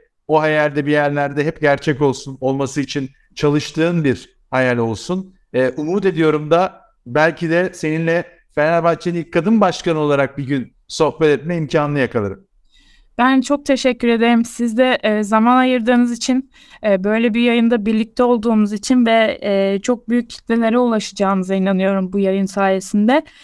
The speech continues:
Speaker 2: E, öncelikle bunun için teşekkür ederim ve sorularınız için de, e,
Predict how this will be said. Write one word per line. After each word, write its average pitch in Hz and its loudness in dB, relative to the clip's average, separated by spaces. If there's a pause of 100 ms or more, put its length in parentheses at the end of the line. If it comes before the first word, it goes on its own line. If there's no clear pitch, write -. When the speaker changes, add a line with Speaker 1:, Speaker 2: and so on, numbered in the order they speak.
(280)
Speaker 2:
E, 214 -2 (240)
öncelikle 220 0
bunun 233 2
için 233 -2
teşekkür 196 -4
ederim 220 2
ve 226 2
sorularınız 226 0
için 196 -2
de, 269 2 (280)
e, 185 0